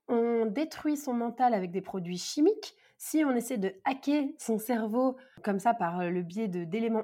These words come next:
extérieurs, on va se sentir finalement moins bien avec le temps. On a compris un truc de dingue, on a compris un truc, euh, qui nous paraît tellement incroyable, et parfois on a du mal à y accéder de nouveau, et là on est dans la chute,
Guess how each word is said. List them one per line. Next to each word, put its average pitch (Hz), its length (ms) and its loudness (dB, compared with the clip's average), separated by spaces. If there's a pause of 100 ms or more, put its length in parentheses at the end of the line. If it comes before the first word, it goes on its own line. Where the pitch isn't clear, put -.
extérieurs, 247 800 0 (460)
on 240 80 0
va 247 120 4
se 269 100 -6
sentir 233 340 -2
finalement 233 380 0
moins 226 300 0
bien 226 220 -2
avec 196 260 -2
le 185 80 -6
temps. - 220 -14 (300)
On 214 80 4
a 202 60 0
compris 247 560 0
un 190 100 -4
truc 180 200 -8
de 175 100 -4
dingue, 254 460 2
on 208 100 0
a 208 80 2
compris 233 400 0
un 196 120 2
truc, 240 340 0
euh, 170 380 -2
qui - 120 -10
nous 196 140 -2
paraît 180 240 -2
tellement 233 360 0 (120)
incroyable, 226 680 2 (460)
et 226 80 0
parfois 254 380 6
on 254 100 2
a 208 80 2
du 196 80 0
mal 269 180 6
à 240 80 8
y 214 80 2
accéder 208 320 -2
de 175 80 -2
nouveau, 190 380 2 (400)
et 214 80 4
là 240 360 6
on 190 160 0
est 190 60 2
dans 180 100 2
la 170 140 4
chute, - 380 -8